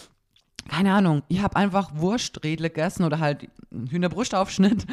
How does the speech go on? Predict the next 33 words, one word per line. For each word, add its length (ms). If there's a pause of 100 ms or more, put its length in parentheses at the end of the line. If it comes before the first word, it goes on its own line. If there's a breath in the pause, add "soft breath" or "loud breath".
(140)
<laughs> 220
mit, 460
ähm, 380
Quesi 500
und 140
so 120
pur. 360
Das 220
war 160
einfach 300
mein 160
Mittagessen. 640 (260 loud breath)
Wo 80
ich 60
mir 140
heute 180
denk, 200
so, 220 (160)
<laughs> 140
Alter, 340
wo 80
sind 200
die 80
Carbs, 480
wo 120
ist 140
das 160
Fett, 320 (440 loud breath)
was 280
hält 200
die 80
auch 180
satt? 400